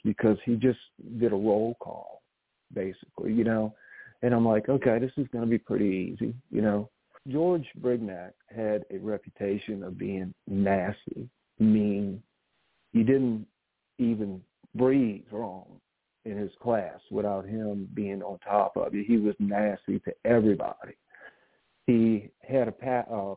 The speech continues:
paddle and a ruler that he carried on his desk every single day, and he used them for examples all the time. So everybody knew that,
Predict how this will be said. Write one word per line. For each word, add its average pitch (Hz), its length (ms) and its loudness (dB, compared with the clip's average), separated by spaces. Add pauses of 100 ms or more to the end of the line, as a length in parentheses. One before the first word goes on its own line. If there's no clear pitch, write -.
paddle 135 440 -6 (320)
and 113 140 -6
a 92 40 -4
ruler 131 520 0 (100)
that 101 120 -4
he 95 80 -6
carried 120 420 2
on 113 120 -6
his 107 100 -8 (100)
desk 101 280 -4 (320)
every 113 600 2
single 131 300 4
day, 110 400 2 (680)
and 110 140 -2
he 107 80 2 (100)
used 127 300 4
them 131 140 -4
for 117 140 0
examples 113 600 -2 (140)
all 131 240 4
the 147 120 -8
time. 113 480 -12
So 123 60 -2
everybody 143 440 0
knew 113 460 -4 (840)
that, 113 360 -2